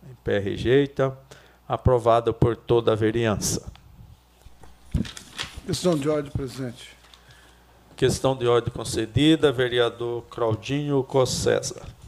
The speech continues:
Speaker 2: Presidente, eu queria propor uma suspensão por dez minutos, nós precisamos de uma reunião da bancada, um assunto que poderá voltar ou não, dependendo do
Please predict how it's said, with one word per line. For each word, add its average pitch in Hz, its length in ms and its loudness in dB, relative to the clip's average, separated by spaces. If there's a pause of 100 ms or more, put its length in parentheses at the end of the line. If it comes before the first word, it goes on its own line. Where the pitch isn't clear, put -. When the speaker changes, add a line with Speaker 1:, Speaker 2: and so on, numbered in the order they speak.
(200)
Speaker 2:
Presidente, 151 440 -2
eu - 40 -10
queria 170 240 -6
propor 147 380 -6
uma 139 120 -4
suspensão - 540 -10
por 131 140 -10
dez 131 240 -6
minutos, 131 440 -8
nós 139 280 -6
precisamos 139 260 -4
de 139 60 -2
uma 131 80 -4
reunião 127 260 -6
da 127 120 -8
bancada, 123 580 -10 (720)
um 143 80 -10
assunto 131 380 -12
que - 120 -14 (340)
poderá 143 440 -8
voltar 135 540 -8
ou 135 120 -2
não, 131 300 -2 (500)
dependendo 131 840 -4 (1120)
do 135 180 -8